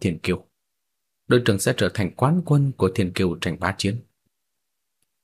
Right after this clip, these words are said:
Những lời của Lý Hùng Phu đã khuấy động cả đại điện quyết chiến, rõ ràng mà đến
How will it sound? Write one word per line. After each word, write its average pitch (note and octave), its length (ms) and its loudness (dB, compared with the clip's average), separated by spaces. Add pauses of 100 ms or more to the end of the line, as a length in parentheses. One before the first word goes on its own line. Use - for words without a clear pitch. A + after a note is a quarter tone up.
(680)
Những D3 180 2
lời C3+ 140 4
của G2 100 2
Lý A2+ 180 4
Hùng F#2+ 280 0
Phu F#2+ 380 4 (240)
đã A2 100 2
khuấy F#3 200 4
động A2 220 0
cả F2+ 160 -2
đại F#2+ 140 -2
điện F#2+ 320 -2
quyết D#3 200 0
chiến, D3 280 0 (640)
rõ C#3 120 0
ràng B2+ 240 2
mà A#2 180 2
đến D#3 200 4